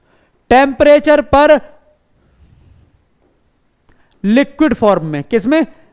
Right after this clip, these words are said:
लिक्विड फॉर्म में जो है रहती है। तो ये आपको याद रखना है, किसमें?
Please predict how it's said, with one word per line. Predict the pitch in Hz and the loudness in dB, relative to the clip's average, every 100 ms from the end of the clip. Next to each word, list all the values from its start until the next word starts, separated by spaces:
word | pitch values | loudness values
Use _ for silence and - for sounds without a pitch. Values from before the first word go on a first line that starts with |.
| - | -8
लिक्विड | 202 240 277 - - 330 330 247 - _ _ | -2 -2 -2 -6 0 2 2 -2 -8 _ _
फॉर्म | - 247 269 269 | 0 4 4 0
में | 262 269 285 240 | -2 -2 -2 0
जो | 247 | 2
है | 226 247 254 220 - _ | 2 2 2 -2 -8 _
रहती | 175 226 247 247 233 175 | -2 0 2 0 -2 -4
है। | 156 | -4
तो | 180 | -4
ये | 190 262 277 | 2 2 2
आपको | 247 254 247 - 254 247 | 0 -2 -2 0 2 4
याद | 196 208 208 196 147 - - | 4 2 2 0 -6 -20 -6
रखना | 190 175 165 | -4 -4 -8
है, | |
किसमें? | 143 220 294 | -6 -2 -2